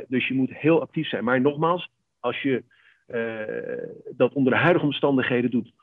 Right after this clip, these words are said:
zonder precies te weten wat je, wat je positie is, hè, dus met name bedrijfsmatig, dus qua, qua cash in, cash out, dan loop je een verhoogd risico dat je op een gegeven moment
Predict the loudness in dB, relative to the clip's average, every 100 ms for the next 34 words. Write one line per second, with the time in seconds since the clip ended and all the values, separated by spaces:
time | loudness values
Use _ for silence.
0 | _ _ -8 2 4 6 6 4 -2 6
1 | 6 6 2 4 2 2 0 0 0 0
2 | 0 -4 -4 -4 0 0 0 -2 -2 -4
3 | -4 -2 -4 0 6 8 8 6 4 4
4 | 2 2 2 2 0 -8 -10 -8 -6 -6
5 | -8 _ -2 -2 -4 -18 _ 2 2 4
6 | 0 0 -2 -2 -2 -2 -6 -20 -20 -4
7 | 4 6 6 2 -4 -2 2 0 0 -4
8 | -2 -4 -4 -6 -6 -2 0 -2 -6